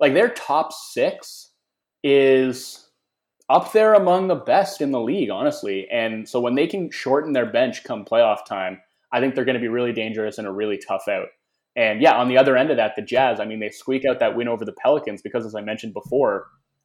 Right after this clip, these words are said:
they were just able to sort of find seams in that defense in the second half and score at the rim at will.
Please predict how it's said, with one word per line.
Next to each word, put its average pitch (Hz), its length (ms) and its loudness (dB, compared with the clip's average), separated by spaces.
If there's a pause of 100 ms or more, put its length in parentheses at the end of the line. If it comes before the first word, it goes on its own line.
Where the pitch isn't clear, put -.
(380)
they 143 80 4
were 170 100 6
just 151 220 -2
able 127 220 0
to 117 60 -6
sort 123 200 -2
of 110 80 -8
find 117 280 -4
seams 120 280 -6
in 113 60 -6
that 107 180 -6
defense 113 320 -6
in 110 60 -12
the 104 60 -12
second 107 300 -6
half 110 320 -8 (420)
and 113 140 -6
score 131 560 2 (220)
at 123 160 0
the 120 80 -2
rim 120 280 -2
at 104 300 -6
will. 107 520 -2